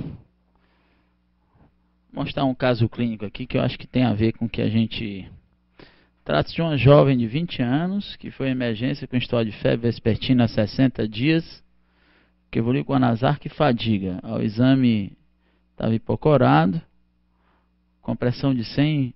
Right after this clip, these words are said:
por setenta milímetros de mercúrio, uma frequência cardíaca de cento e vinte batimentos por minuto, uma turgência jugular duas cruzes em quatro, com ritmo em dois tempos, com presença de noque pericárdico, né? Tinha sinal de Kussmaul,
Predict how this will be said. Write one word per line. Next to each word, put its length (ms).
por 80
setenta 480
milímetros 280
de 0
mercúrio, 420
uma 40
frequência 400
cardíaca 420
de 80
cento 240
e 60
vinte 500
batimentos 420
por 120
minuto, 400
uma 80
turgência 500
jugular 380
duas 300
cruzes 340
em 120
quatro, 540
com 80
ritmo 280
em 40
dois 240
tempos, 320
com 140
presença 420
de 100
noque 320
pericárdico, 800
né? 220
Tinha 240
sinal 380
de 80
Kussmaul, 720